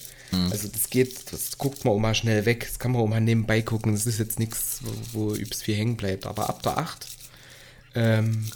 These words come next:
Speaker 2: da passiert was, auf jeden Fall.
Speaker 1: Ah, ich weiß auch nicht, bis auf die, ähm, das Hausboot-Geschichte, äh, hab ich auf Netflix, war, war ich so, hab ich jetzt wochenlang kein Netflix irgendwie, weil da nur
Speaker 2: Mhm.
Speaker 1: Schrott irgendwie war.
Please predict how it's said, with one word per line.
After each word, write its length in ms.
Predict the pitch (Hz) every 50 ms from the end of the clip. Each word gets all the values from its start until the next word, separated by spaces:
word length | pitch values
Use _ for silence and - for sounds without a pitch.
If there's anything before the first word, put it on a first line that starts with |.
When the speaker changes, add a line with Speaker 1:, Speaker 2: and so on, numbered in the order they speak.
| - - - - - - - - -
Speaker 2:
da 120 | - 110
passiert 460 | 113 - 123 120 117 - 120 110 - -
was, 340 | - 90 - - - -
auf 140 | 120 107 -
jeden 200 | 113 101 92 92 92
Fall. 220 | - 104 - - 110 - - - - - - - - - - -
Speaker 1:
Ah, 120 | - - 101
ich 80 | 104 98
weiß 120 | 101 - 101
auch 60 | 113
nicht, 120 | 113 101
bis 120 | 98 107 117
auf 140 | 113 107
die, 420 | - - 107 104 104 104 104 98 92 - - - - -
ähm, 680 | 104 101 98 92 92 95 92 92 90 87 87 87 85 82 - - - - - -
das 160 | - 87 - -
Hausboot-Geschichte, 1000 | 110 - - - - 127 120 - 117 - - 123 - - - 120 120 120 123 123 - - - - - - - - - - - - - - - -
äh, 240 | 95 98 98 95 95
hab 280 | 95 95 - 85 92 101
ich 80 | 123 120
auf 100 | 110 98
Netflix, 440 | 107 123 - - 131 107 - - -
war, 300 | 110 110 117 113 95 87
war 100 | 101 113
ich 60 | 113
so, 160 | - - 107
hab 100 | 98 98
ich 100 | - -
jetzt 200 | - 101 - -
wochenlang 300 | 113 120 - 127 113 107
kein 140 | 104 - 104
Netflix 360 | 101 113 - - 107 90 -
irgendwie, 320 | - - 87 87 85 85 85
weil 120 | 87 82
da 80 | 82 87
nur 180 | 90 95 113
Speaker 2:
Mhm. 180 | 120 117 117 113
Speaker 1:
Schrott 180 | 113 113 117 104
irgendwie 260 | 101 92 90 87 85
war. 200 | 85 87 95